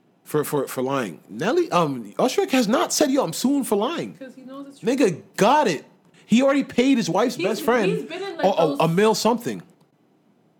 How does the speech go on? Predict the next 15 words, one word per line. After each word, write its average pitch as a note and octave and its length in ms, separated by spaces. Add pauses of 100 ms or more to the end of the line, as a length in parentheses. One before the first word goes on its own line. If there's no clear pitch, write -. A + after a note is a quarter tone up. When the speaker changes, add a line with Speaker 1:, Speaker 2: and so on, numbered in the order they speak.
Speaker 1:
Like, B2+ 140
he A3 160
gave G3 300
it - 80
to E3+ 80
his C3 100
wife's F3 260
best D#3+ 220
friend. C#3 260 (760)
Speaker 2:
Look - 80 (1160)
at - 100
this. B2+ 180
Look D#4+ 60
at F4+ 120
Speaker 1:
Yeah. D#3 100